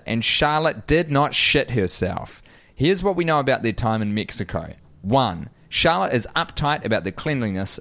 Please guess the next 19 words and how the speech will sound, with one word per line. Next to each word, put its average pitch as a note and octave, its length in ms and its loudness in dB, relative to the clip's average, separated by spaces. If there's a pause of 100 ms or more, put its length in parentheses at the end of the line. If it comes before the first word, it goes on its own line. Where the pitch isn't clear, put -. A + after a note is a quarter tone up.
(100)
of F#2 140 -2
the G#2+ 100 0
country. E2+ 520 -2 (280)
Two, C3+ 380 2 (320)
the C3+ 80 -2
girls G#3 260 2
find G3 280 2
it F3 80 -2
ridiculous D#3+ 800 0
that - 160 0
she D3 180 2
won't C#3 300 0
eat C#3 180 0
the G#2 80 0
local B2+ 340 0
food C3 340 0
or A2 200 2
even B2+ 220 0
have A#2 360 -2